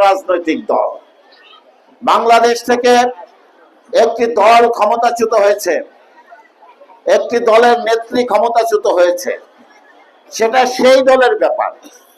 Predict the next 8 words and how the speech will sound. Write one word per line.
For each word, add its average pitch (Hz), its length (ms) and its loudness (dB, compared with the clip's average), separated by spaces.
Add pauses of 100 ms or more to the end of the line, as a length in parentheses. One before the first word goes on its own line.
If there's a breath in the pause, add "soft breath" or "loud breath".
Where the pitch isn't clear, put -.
(440)
সেই 233 260 0
দলে 254 320 2
মুসলমানও 247 600 -2
আছে, 247 300 0
হিন্দু 240 420 -2
আছে, 214 200 2
তাদের 233 360 0
ব্যাপার। 104 340 -6